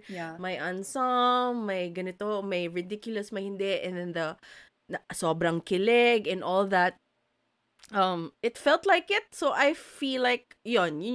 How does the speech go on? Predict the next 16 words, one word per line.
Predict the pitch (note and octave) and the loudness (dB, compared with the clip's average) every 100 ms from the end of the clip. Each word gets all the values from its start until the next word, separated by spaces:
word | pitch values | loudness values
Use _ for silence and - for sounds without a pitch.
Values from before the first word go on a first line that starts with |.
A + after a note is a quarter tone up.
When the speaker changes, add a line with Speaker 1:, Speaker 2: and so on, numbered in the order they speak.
| A#3+ | -2
Speaker 2:
yung | A3 | -2
recommendation | G3+ G#3 F3+ E3 E3 E3+ | -2 -4 -4 -4 -6 -8
ko. | - | -8
If, | - E3+ - | -8 -8 -6
like, | F3 | -6
that's | A3+ G3 F#3 | -2 -2 0
Speaker 1:
Mm-hmm. | |
Speaker 2:
your | C4 C4 | -2 -2
thing, | C4+ C4 B3+ A#3+ | -4 -2 -4 -2
or | F#3+ F3+ F#3 - - - - - | 2 2 0 -6 -20 -20 -14 0
Chloe | D4 C#4+ E4 F4 | 6 10 10 8
kasi | F#4 G4+ B3+ G#3 F#3 | 4 4 6 4 4
is | A#3+ - | 2 2
such | C#4+ B3+ D#4+ | 0 0 -2
a | A#3 | -4
good, | - G3 F#3+ F#3 F3+ | 0 4 4 4 0